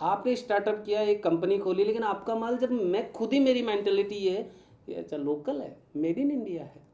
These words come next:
देश के अंदर बना हुआ है, Imported चाहिए मुझे। ये imported वाली जो मानसिकता है, जो brand conscious market जो चला गया, क्योंकि ज़्यादातर brand बाहर की foreign कंपनी ने already copyright करा रखे हैं।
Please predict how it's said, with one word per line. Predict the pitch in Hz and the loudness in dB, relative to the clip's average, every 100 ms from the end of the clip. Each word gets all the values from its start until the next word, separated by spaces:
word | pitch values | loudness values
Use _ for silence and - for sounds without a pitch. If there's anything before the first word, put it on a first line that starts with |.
| _ _ - | _ _ -6
देश | 156 - | -4 -4
के | - | -4
अंदर | 277 247 | -2 -2
बना | 226 208 | -6 -12
हुआ | 202 196 | -14 -16
है, | 208 _ _ _ _ _ | -20 _ _ _ _ _
Imported | 190 185 165 123 110 | -4 -2 -4 -6 -14
चाहिए | - - - | -18 -20 -20
मुझे। | - _ 156 196 | -20 _ -14 -10
ये | 254 - | -10 -2
imported | 208 - 311 311 294 277 | -2 4 4 4 4 4
वाली | 254 254 | 4 2
जो | 254 | 2
मानसिकता | 196 160 240 254 302 - 240 | 2 4 2 4 2 2 0
है, | 175 131 - - _ _ _ _ - | 0 -4 -10 -20 _ _ _ _ -2
जो | 165 | 0
brand | 135 160 185 254 | 2 4 6 6
conscious | - 233 226 240 240 - - | 4 2 0 0 -2 -4 0
market | 156 160 175 175 202 190 | 4 6 6 6 4 6
जो | 208 | 2
चला | - 160 175 | 2 2 2
गया, | 170 147 | 4 0
क्योंकि | - 196 254 | 0 -2 -2
ज़्यादातर | 185 170 165 196 220 | 2 2 4 2 2
brand | 180 180 208 | 0 0 2
बाहर | 185 175 185 | 2 2 2
की | 220 | -2
foreign | 214 180 185 | -4 0 0
कंपनी | 196 180 185 | -2 -4 -2
ने | 202 | -2
already | 202 151 175 | 0 0 -2
copyright | 214 190 196 180 147 | 0 0 2 0 0
करा | - 127 | -4 -8
रखे | 117 110 | -8 -12
हैं। | 107 | -18